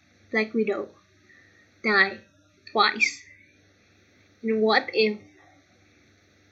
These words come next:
And in the end game. And Tony Stark too.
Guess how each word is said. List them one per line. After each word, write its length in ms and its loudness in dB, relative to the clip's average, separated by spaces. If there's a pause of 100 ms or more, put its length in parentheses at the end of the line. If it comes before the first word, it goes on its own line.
(320)
And 420 0
in 180 0
the 140 4
end 260 -2
game. 360 -4 (500)
And 240 2
Tony 220 2
Stark 440 -6
too. 360 2